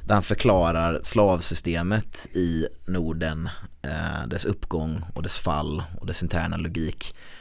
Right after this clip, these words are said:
Och jag upplever väl att hans perspektiv ger väldigt, väldigt mycket förklaringsvärde till, eh, den här perioden i nordisk och då kanske särskilt svensk historia. Och å ena sidan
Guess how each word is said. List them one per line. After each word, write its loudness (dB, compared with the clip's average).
Och 4
jag 6
upplever -2
väl 2
att 0
hans 0
perspektiv -2
ger 0
väldigt, 4
väldigt -2
mycket -4
förklaringsvärde 2
till, 2
eh, 2
den -2
här -2
perioden -2
i -4
nordisk -2
och -6
då -6
kanske -6
särskilt -4
svensk 0
historia. 6
Och 2
å 8
ena 8
sidan 6